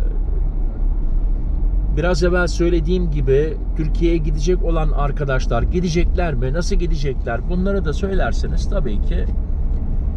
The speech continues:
biz de, e, hem öğrenmiş oluruz, bakarız nasıl bir harekette insanlar gidecek mi, gitmeyecek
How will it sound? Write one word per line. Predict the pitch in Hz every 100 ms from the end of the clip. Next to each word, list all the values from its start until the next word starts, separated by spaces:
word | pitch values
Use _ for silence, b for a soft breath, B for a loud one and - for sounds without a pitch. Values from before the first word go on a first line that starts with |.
| - - -
biz | 202 202 208
de, | 214 220 - 185
e, | 180 160 180
hem | 190 185 - -
öğrenmiş | 120 127 131 - -
oluruz, | - - - - - 147
bakarız | - 190 175 - - 151 - -
nasıl | 156 185 165
bir | 151
harekette | 160 165 - 131 117 - 135
insanlar | 120 - - - - 156
gidecek | 156 151 - - 156 -
mi, | 160
gitmeyecek | - - - 123